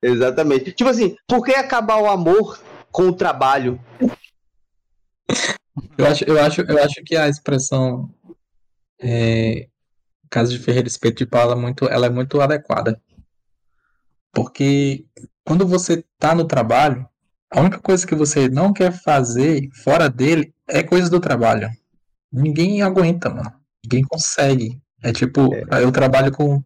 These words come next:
Speaker 2: com T I, eu sou desenvolvedor de softwares e a única coisa que eu menos quero depois que dá o meu horário é fazer qualquer coisa relacionada a isso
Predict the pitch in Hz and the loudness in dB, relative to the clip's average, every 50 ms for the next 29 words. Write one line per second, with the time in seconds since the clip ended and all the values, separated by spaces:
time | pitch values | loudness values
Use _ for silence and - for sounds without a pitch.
0 | _ - - - - _ _ _ - 120 120 120 - 123 120 117 120 151 - - | _ -18 -20 -20 -20 _ _ _ -6 -4 -2 0 0 0 2 2 0 0 -2 -6
1 | - - - - - - - - - _ _ - 110 107 - - - - 123 120 | -10 -16 -8 -2 0 0 0 -2 -4 _ _ -2 -2 -2 -2 -2 -2 0 2 2
2 | 117 113 113 110 - - - - _ _ - - _ _ - - - 131 120 117 | 2 2 0 -2 -4 -10 -16 -20 _ _ -20 -20 _ _ -10 -6 -2 0 0 2
3 | 117 117 117 110 107 110 110 110 - - - 120 131 135 - - 156 156 156 160 | 2 2 2 2 2 0 0 -2 -4 -2 0 0 0 0 -2 -2 -2 -2 0 -2
4 | - - _ _ _ - - 123 123 127 131 131 127 127 123 123 - - - - | -4 -6 _ _ _ -4 -2 0 2 2 2 2 2 2 0 -2 -4 -10 -18 -20
5 | - _ _ _ _ _ _ _ - - 120 139 185 214 - 233 220 - 208 185 | -20 _ _ _ _ _ _ _ 0 2 2 4 2 2 2 0 2 4 4 4
6 | 190 180 180 - - 175 170 165 156 143 127 123 - _ _ _ _ _ _ - | 2 2 -2 0 0 2 2 2 2 0 -2 -6 -10 _ _ _ _ _ _ -2
7 | 123 123 127 131 131 139 160 196 233 247 247 - - - - - 160 160 160 151 | 0 2 2 2 2 2 4 4 2 2 2 0 -4 -4 -2 0 2 2 4 2
8 | 143 139 139 131 - 143 147 143 - - 143 131 131 135 156 165 170 170 165 151 | 2 0 -2 -2 0 0 0 0 -2 -4 -2 0 2 2 2 2 2 2 4 4
9 | 139 123 123 139 156 170 151 127 135 139 _ _ - - - _ _ _ _ _ | 4 4 4 4 2 2 0 0 -2 -6 _ _ -18 -18 -18 _ _ _ _ _
10 | _ _ - - 127 147 143 - 190 185 185 180 170 170 170 175 175 175 185 180 | _ _ -2 2 2 2 2 2 2 2 2 4 4 2 2 2 2 2 2 2
11 | 175 175 - 180 190 185 - - 196 185 185 185 190 190 190 202 202 202 196 202 | 2 2 0 0 0 -2 -2 0 2 4 6 6 4 4 4 2 4 4 4 4
12 | 202 196 196 - 208 190 185 240 233 185 135 151 - - - _ | 4 2 2 2 0 0 0 0 0 -2 -2 -4 -10 -12 -16 _